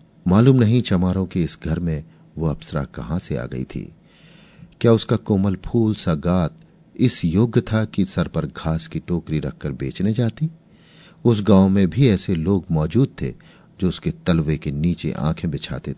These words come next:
थे, उसकी एक चितवन के लिए तरसते थे, जिनसे अगर वो एक शब्द भी बोलती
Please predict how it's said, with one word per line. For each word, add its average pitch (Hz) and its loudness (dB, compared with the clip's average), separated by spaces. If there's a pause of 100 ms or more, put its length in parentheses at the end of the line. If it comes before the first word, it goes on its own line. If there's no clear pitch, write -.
थे, - -12 (640)
उसकी 113 6
एक - 0
चितवन 90 2
के 80 -4
लिए 76 -2
तरसते 78 -2
थे, - -10 (800)
जिनसे 90 2
अगर 78 0
वो 73 -2
एक 73 -4
शब्द 85 -2
भी 73 -2
बोलती 101 0